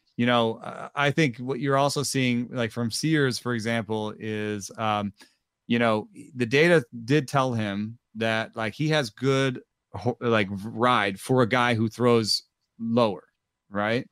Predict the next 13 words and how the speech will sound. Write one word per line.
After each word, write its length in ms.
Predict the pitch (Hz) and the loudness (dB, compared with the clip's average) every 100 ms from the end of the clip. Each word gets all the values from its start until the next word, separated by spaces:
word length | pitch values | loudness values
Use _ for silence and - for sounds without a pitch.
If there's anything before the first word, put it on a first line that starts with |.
| _ _ _ - | _ _ _ -8
And 100 | 107 | 0
so 160 | 135 | 4
he, 260 | 123 135 123 - | 4 4 0 -8
you 280 | 104 143 | -8 -2
know, 200 | 127 117 113 | 2 0 0
the, 220 | 120 117 110 - | -4 -4 -6 -4
the 120 | 131 | -2
di-, 220 | 110 165 | 0 0
he 180 | 131 135 | 0 -2
does 280 | 120 147 156 | 2 2 2
trust 320 | - 147 135 | 0 0 0
his 140 | 113 - | -4 -2
fastball, 640 | 127 143 - 98 76 | -2 -2 -4 -8 -10